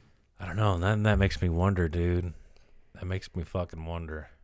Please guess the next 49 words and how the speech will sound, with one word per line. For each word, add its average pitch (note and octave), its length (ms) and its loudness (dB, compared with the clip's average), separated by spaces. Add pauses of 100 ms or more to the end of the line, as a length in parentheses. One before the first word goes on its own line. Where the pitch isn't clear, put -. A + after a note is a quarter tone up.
(800)
'Cause F#2 160 -4
then G2+ 120 2
you G2 120 2
have, F2+ 420 0 (1120)
because - 180 0
I A#2 100 8
don't G#2+ 260 6
know, G#2 500 6
I B2 60 0
don't D3 160 6
know A#2+ 100 6
much A2+ 280 6
about G#2 340 4
the G#2 80 -2
gin G2 340 2
other G#2+ 200 6
than G2+ 160 4
what G2+ 160 4
I've F2+ 120 2
just G2 240 -2
discovered. F#2 640 0 (960)
But G2+ 100 -2
I - 20 0
mean, F#2+ 120 0
fuck. A2+ 400 0 (1040)
You G#2 160 -8
t-, F#2+ 260 -2
you A2 100 4
look G#2 200 4
at F2+ 80 0
Missing G2+ 320 4
four G#2 320 4
one F#2+ 160 4
one. F2 340 0 (760)
You G#2+ 100 0
look A2 160 4
at F#2 80 2
all C3+ 480 8
this C3+ 180 4
fucking B2+ 420 2
weird C3+ 280 4
shit, G#2+ 320 2
dude, G#2 220 2
and G#2 80 0
you're G#2 160 2
like, G2 260 0
"Wait G2+ 480 2
a F2 60 -8
minute." E2+ 500 -10